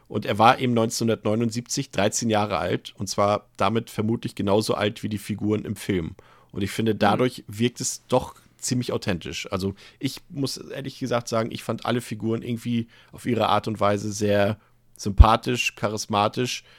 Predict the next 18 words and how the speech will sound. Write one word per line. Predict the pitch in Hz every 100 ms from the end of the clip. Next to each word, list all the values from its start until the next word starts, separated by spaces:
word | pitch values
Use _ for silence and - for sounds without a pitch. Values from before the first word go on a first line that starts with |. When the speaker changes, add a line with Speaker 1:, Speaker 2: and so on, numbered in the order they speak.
| - _ _ -
Speaker 1:
Gibt | 123
natürlich | 117 - 113 -
durchaus | 120 120 -
mal | 110
den | 107
einen | 82 104
oder | 110
anderen | - 104 98
nervigen | 98 101 98
Moment | 92 87 101 120
oder | 98 92
irgendeine | 101 -
Entscheidung, | 92 - 95 113 123
die | 117
vielleicht | - 101 -
falsch | 107 -
getroffen | - - 107 110
wird, | 113